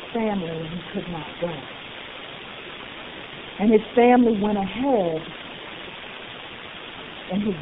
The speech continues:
daughters all perished on this ship. And when his wife got to the other side, she wired back and simply said, "One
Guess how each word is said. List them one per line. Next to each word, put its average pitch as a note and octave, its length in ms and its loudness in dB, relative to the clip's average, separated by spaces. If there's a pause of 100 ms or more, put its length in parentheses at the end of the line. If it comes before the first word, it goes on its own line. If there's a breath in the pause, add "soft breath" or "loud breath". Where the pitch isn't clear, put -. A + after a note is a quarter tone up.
(120)
daughters F#3+ 440 4 (960)
all D#3+ 180 -2 (140)
perished E3+ 300 -4 (1000)
on D3+ 80 -6
this D3+ 180 -6 (140)
ship. - 120 -10 (3000)
And A3 200 8
when A#3 100 8
his A#3 320 8
wife C4 320 6 (140)
got G#3+ 240 4 (160)
to G3 340 2 (640)
the G3 160 4
other F#3+ 260 2 (160)
side, D#3 500 0 (1500)
she G3 60 0 (100)
wired F#3 460 2
back E3 340 0
and D3 100 -8 (180)
simply D#3 360 -8 (160)
said, D3 200 -6 (1120)
"One D#3 240 -4